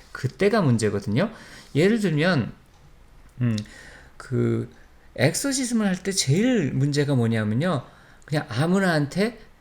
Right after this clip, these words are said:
그 "너 귀신이 들렸어" 라고 말하는 거예요. 그러면 그게 그 사람한테 있어서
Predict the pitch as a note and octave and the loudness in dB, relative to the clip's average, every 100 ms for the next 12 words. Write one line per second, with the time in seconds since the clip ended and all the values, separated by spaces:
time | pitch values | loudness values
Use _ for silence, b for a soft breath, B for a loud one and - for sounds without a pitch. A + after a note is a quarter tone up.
0 | - - C#3 A#2+ D#3+ F#3 - - - - | -20 -14 -6 0 2 2 -4 -18 -20 -20
1 | - - - - - - - - - D#3 | -20 -20 -20 -20 -20 -20 -20 -20 -4 2
2 | F#3+ F#3 D3+ B2+ A2+ F#3+ F3 G#2+ A2+ A#2+ | 4 4 4 2 2 4 0 0 -2 2
3 | G#2+ G#2 G#2 G2+ E2+ - A#2+ - - - | 2 2 0 -2 -4 -6 -8 -16 -20 -20
4 | - - - _ - _ - - - - | -20 -20 -20 _ -20 _ -20 -20 -12 0
5 | E3+ G3+ F#3+ - C3 F#3 F#3+ A#2+ - B | 4 4 2 0 -2 0 0 0 -6 B
6 | - - D3+ F#3+ A3 G#3 F#3+ F3 E3 D#3 | -20 -6 0 0 2 2 2 0 -2 -4
7 | D3+ C#3 G3 A3+ | -4 0 0 -2